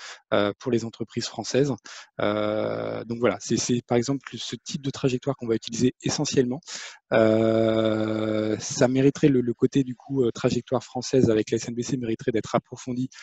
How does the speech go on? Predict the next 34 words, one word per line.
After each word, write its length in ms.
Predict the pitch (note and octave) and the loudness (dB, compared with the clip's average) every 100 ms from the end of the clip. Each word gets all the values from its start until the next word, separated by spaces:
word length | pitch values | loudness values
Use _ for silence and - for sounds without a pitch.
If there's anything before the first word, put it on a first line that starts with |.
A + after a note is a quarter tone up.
| - - - | -20 -12 -4
euh, 100 | G#2+ | -4
encore 200 | G#2+ - | -2 -2
un 60 | A2+ | -4
peu 120 | A#2 | -6
plus 160 | - A#2+ | -10 -4
dans 120 | A#2 | -2
Act, 160 | B2+ A2+ | -2 -2
mais 180 | G2+ | -6
on 60 | G2 | -6
sait 180 | - C3+ | -2 0
faire 200 | - B2 | 0 -2
puisqu'on, 520 | - - G#2 G2+ G2 | -4 -12 -14 -12 -14
du 160 | G2 G2+ | -16 -18
coup, 120 | - G#2+ | -14 -8
on 40 | |
l'a 140 | G2+ G2+ | -6 -2
déjà 280 | G#2+ G#2+ | -2 -2
fait. 180 | - D3+ - - - - - _ | -4 -10 -10 -12 -12 -12 -20 _
Et, 160 | A2+ A2 | 2 4
euh, 640 | A2 A2 A2 A2 G#2+ A2 - | 4 2 2 2 0 -2 -2
et, 520 | A#2+ A2+ G#2+ C#3 B2+ | 0 2 0 0 -2
et 80 | - | -2
au-delà 300 | B2 A#2+ B2+ | 2 6 6
de 80 | - | 4
ça, 360 | - D3 E3 D3 | 4 6 6 2
je 80 | |
dirais 340 | - A#2 B2+ C#3+ | 0 2 4 2
que 280 | - B2+ B2 | 0 -2 -2
vu 180 | A2+ | -6
qu'on 140 | D3 C3 | -4 -2
est 60 | |
utilisateur 400 | B2+ B2+ B2+ C3 | -2 2 4 2
de 60 | A#2 | -2
trajectoire 500 | - A2+ G#2 D3 | -6 -10 -8 -6